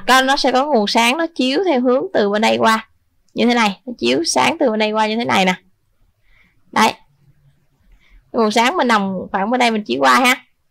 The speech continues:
Đó, thì cái phần ánh sáng của mình nó chỉ nằm ở trong khoảng bên đây thôi. Còn phần bên đây thì nó sẽ không có, tức là sáng nó chỉ nằm ở bên khoảng bên đây nè.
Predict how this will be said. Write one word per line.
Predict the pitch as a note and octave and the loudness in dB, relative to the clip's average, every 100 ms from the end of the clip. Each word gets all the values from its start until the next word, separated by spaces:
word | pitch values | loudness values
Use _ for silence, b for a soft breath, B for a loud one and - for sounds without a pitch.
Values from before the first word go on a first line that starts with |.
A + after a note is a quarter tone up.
| _ _ - | _ _ 0
Đó, | C4 - B B | 0 0 B B
thì | C#4+ C4+ | 4 4
cái | D4+ | 4
phần | G4 C4 | 4 4
ánh | B3 D4+ - | 4 -2 -6
sáng | - D4+ C#4+ A4 | 0 2 2 0
của | D4+ | 0
mình | C#4 A#3+ | 2 4
nó | B3 | 2
chỉ | - G#3+ | 2 0
nằm | C4+ A#3 G#3+ | 2 0 0
ở | A#3 | 0
trong | C4 C4 | 0 0
khoảng | A3+ A#3+ | -2 0
bên | D4 | 0
đây | C4 C4 | 2 2
thôi. | B3 B3 _ - | 2 0 _ 0
Còn | G#3 | 2
phần | G#3+ G#3 | 2 0
bên | G#3+ | 0
đây | A#3 A#3+ | 0 2
thì | B3 | 0
nó | G#3 | 0
sẽ | B3 B3+ | -2 -2
không | C4 A3+ | -2 0
có, | A#3+ - - | 2 2 -2
tức | - | -4
là | B3 | -2
sáng | B3+ B3+ F#4 | 0 0 -2
nó | F4+ | -4
chỉ | |
nằm | B3 G#3+ G3 | -2 0 0
ở | |
bên | A#3 A#3 | 0 -2
khoảng | A#3 G#3+ | -2 -2
bên | B3 | -2
đây | B3 | 0
nè. | A3 | 0